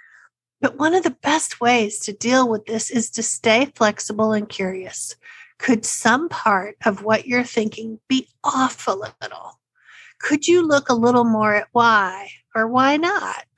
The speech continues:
when it comes to the decisions being made? Your family doesn't have to look anything like mine or your sister's or your neighbor down the street.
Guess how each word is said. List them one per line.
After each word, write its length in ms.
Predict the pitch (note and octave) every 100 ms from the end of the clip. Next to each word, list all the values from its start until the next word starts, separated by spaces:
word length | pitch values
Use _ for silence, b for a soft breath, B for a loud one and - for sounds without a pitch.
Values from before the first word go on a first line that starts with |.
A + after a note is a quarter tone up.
| -
when 160 | A#3+ A#3
it 100 | -
comes 320 | - A#3 A3+
to 100 | B3+
the 160 | A3+ A#3
decisions 760 | A#3 A3+ - A3+ G#3+ G#3 G#3
being 320 | - G#3 G3+ G3+
made? 420 | G3 F#3+ - - _ _ B B B B B -
Your 160 | C#4
family 540 | C4+ - D4 D4+ C#4 A3+
doesn't 340 | B3 B3 C4+
have 220 | - C4 -
to 100 | A#3
look 220 | B3 - C#4
anything 400 | E4 F#4 F#4+ F#4
like 300 | F#4 G4 -
mine 240 | F#3 F#3+ - _ b b _
or 140 | C#4
your 100 | D4+
sister's 680 | D4 E4+ E4 - F#3+ - - -
or 120 | C4
your 120 | C#4+
neighbor 300 | C#4 C#4 D4
down 220 | C#4+ C#4
the 60 | C4+
street. 540 | - - E4 - -